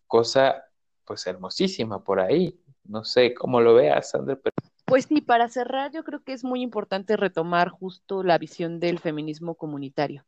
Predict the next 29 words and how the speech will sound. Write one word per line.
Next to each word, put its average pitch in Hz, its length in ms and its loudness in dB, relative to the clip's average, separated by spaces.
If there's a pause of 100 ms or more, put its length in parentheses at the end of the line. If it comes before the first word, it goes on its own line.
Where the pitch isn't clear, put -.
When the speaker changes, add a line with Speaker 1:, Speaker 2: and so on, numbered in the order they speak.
(140)
Speaker 2:
Sobre 240 300 0
todo 269 460 -4 (560)
porque 226 320 -6
creo 254 400 2
que 240 100 -2
el 214 140 -2
cuerpo 226 500 -2
ha 220 60 -2
servido 214 720 -2 (240)
para 170 460 0 (600)
desvirtuar 202 840 -2
a 196 80 0
las 165 420 -2
mujeres, 165 400 -4
¿no? 202 140 -8
Incluso 220 460 -4
al 190 220 0
fe-, 175 200 -8
mismo 220 400 -2
feminismo, 160 640 -6
¿no? 190 160 -10 (320)
Esta 240 240 -4
parte 240 360 0
de 214 140 2
criticar 196 720 -2
a 214 140 -4
las 175 220 -4
mujeres 180 560 -4
de 160 380 -4